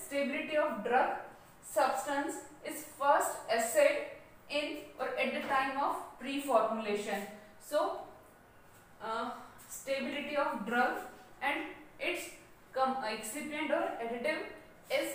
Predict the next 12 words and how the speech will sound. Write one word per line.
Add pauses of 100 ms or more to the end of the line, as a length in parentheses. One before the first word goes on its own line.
(160)
studied
at
the
time
of
pre-formulation. (600)
After
that,
stability
and
compatibility (300)
with